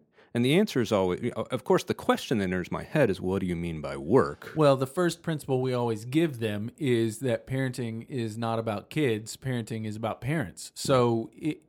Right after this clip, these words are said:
Speaker 2: it depends. Yeah, like, what do you mean? Let's
Speaker 1: What do you
Speaker 2: define
Speaker 1: mean
Speaker 2: work.
Speaker 1: by success? That
Speaker 2: Yeah.
Speaker 1: they do as they're told? So I always, but then I always end up saying, "So would your child benefit from calmer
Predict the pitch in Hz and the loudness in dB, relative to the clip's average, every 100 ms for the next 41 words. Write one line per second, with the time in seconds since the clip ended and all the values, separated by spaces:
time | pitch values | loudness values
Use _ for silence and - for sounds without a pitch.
0 | _ _ - - - 147 139 131 160 214 | _ _ -20 -16 -6 -4 -2 -4 0 0
1 | 107 69 - - 147 147 139 147 165 170 | -2 -6 -16 -10 -2 2 2 4 2 4
2 | 190 190 175 185 165 214 190 - 175 185 | 4 6 2 0 2 2 4 6 6 8
3 | 104 135 92 90 - 107 - - 139 71 | 8 8 6 2 0 -6 0 4 4 4
4 | - - 95 175 98 87 90 87 101 98 | -6 -2 2 4 4 2 -4 -2 0 0
5 | 92 90 - 117 127 120 113 135 123 107 | 0 -2 2 4 4 4 6 8 6 4
6 | 95 110 110 135 113 101 92 104 98 90 | 2 0 2 4 6 4 2 0 -2 -2
7 | 92 82 - 113 95 - - - - - | -4 -4 0 2 2 -2 -12 -20 -10 -2
8 | 101 127 160 160 139 113 120 123 - - | 4 8 6 4 0 2 2 0 -4 -4
9 | 107 87 - 73 - _ 104 101 117 117 | -2 -2 -6 -10 -14 _ -6 2 2 2
10 | - 78 - _ - - _ - 101 92 | -2 -8 -8 _ -20 -20 _ -2 2 2
11 | 90 90 - _ - - 113 113 120 127 | 2 -2 -6 _ -12 -4 0 2 2 2
12 | 123 120 | 2 0